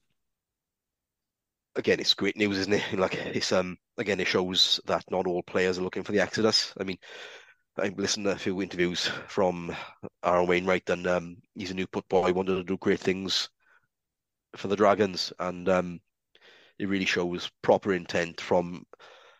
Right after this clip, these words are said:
from a player. Is, you know, he's, he got enough caps to go anywhere he wants, and, you know, he could sell himself to the highest bidder, and, and, and no doubt he could, and there's probably a few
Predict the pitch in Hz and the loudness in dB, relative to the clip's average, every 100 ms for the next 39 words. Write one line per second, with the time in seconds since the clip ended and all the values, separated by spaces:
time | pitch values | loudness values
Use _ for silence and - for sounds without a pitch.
0 | _ _ _ - 92 92 - 90 87 87 | _ _ _ -2 0 0 0 0 2 -2
1 | 101 85 85 - - _ _ _ - _ | -2 -4 -4 -8 -16 _ _ _ -20 _
2 | - 139 107 95 95 - 85 - 98 92 | -10 0 2 2 0 0 0 -2 -2 -2
3 | 90 87 87 - 87 67 - - - - | 0 -2 -2 -2 -4 0 0 0 -4 -8
4 | 82 90 80 90 - - - 82 - _ | -8 -6 -4 -4 -8 -6 -6 -4 -12 _
5 | _ _ _ _ _ - 101 85 101 92 | _ _ _ _ _ 2 2 4 0 0
6 | 92 101 90 - 101 95 85 87 73 85 | 0 2 2 4 4 4 2 -2 -6 -6
7 | 85 90 87 90 92 85 92 - 90 85 | -6 -4 -2 2 2 2 2 2 4 2
8 | 82 - 90 90 85 - 90 87 | 0 0 -2 0 -2 0 0 -2